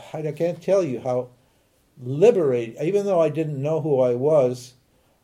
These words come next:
I was, felt so liberated 'cause I knew that there was a way. I knew that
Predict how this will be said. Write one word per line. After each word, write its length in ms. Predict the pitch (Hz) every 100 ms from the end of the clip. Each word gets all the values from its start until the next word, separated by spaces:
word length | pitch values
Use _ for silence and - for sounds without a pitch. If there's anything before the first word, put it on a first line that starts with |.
| _
I 180 | 135 139
was, 460 | 131 117 - -
felt 300 | - 143 135
so 560 | - - - 190 202 208
liberated 560 | 190 185 143 135 135 -
'cause 160 | 143
I 160 | 143 135
knew 640 | 143 151 208 202 190 190 - _
that 320 | 113 131 135 143
there 140 | 135
was 180 | 131 131
a 60 |
way. 320 | 117 113 107 - _ _ _ _ _ _ _ _ _ _ _ _ _ _ _ _ _ _ _ _ _ _ _ _ _ _ _ _ _ _ _ _ - _ _ _ _ _ _ -
I 160 | 135 147
knew 260 | 160 196
that 200 | 185 139